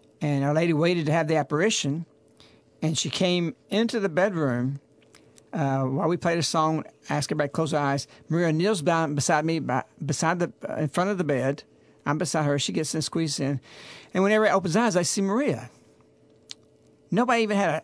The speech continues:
a, a, a tidbit of a hint that she was gonna be there. And the shock and awe,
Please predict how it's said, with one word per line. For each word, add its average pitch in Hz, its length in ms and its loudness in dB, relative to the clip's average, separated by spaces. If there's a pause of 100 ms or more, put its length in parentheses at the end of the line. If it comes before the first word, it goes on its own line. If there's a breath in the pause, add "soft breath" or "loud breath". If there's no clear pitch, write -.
(120)
a, - 100 -8 (160)
a, 147 160 -2 (480)
a 165 120 -6 (400)
tidbit 359 320 -2
of 165 100 0
a 160 60 0
hint 151 400 0
that - 120 -10
she - 140 -2
was 139 120 -2
gonna 139 140 -4
be 139 120 -4
there. 117 320 -8 (1160 soft breath)
And 190 160 2
the 170 60 0
shock 226 460 0
and 160 120 2
awe, 143 520 0